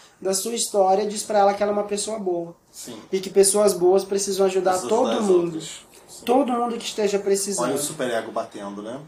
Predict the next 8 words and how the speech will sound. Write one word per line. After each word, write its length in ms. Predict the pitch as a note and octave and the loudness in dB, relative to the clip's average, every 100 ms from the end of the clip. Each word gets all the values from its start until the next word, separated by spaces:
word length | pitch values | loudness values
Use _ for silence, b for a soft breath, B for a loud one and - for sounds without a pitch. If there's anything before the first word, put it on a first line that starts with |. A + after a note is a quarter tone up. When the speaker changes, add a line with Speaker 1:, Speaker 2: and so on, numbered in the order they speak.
| - | -8
Speaker 1:
Uhum. 560 | E3+ E3+ D#3 E3 G#3 - _ _ _ _ _ _ - | -4 -4 -4 -6 -6 -8 _ _ _ _ _ _ -6
Exatamente. 840 | F3+ E3+ E3 G3 A3+ F#3+ D3 - | -4 -2 -4 -4 -4 -6 -8 -10
Speaker 2:
Olha 160 | A#2 A2+ | -10 -10
o 20 | |
pe-, 80 | B2+ | -12
o 180 | B2+ A2+ | -12 -12
superego 420 | - A2+ G#2 G2 | -12 -10 -10 -8
batendo. 500 | G#2 G#2+ F#2+ F#2 | -10 -10 -16 -16